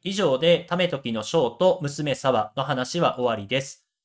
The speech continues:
続いて、真宙と藤原の実助の縁談を見ていきましょう。まず、前回の放送で描かれていたように、為時は、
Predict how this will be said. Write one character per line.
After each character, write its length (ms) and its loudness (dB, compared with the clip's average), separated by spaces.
続 200 -6
い 120 -6
て、 260 2
真 100 -2
宙 260 -4
と 340 0
藤 180 -2
原 200 4
の 120 -2
実 240 -2
助 200 -6
の 200 -2
縁 200 -4
談 300 -2
を 80 -4
見 120 -6
て 80 -4
い 140 -6
き 80 -10
ま 140 -8
し 120 -6
ょ 300 0
う。 20 -20
ま 100 -2
ず、 220 -4
前 180 -4
回 200 0
の 80 -6
放 180 -4
送 160 -2
で 180 -2
描 100 -2
か 120 -2
れ 100 0
て 80 -10
い 120 -10
た 100 -2
よ 220 -2
う 40 -10
に、 380 -8
為 200 -2
時 300 -8
は、 400 2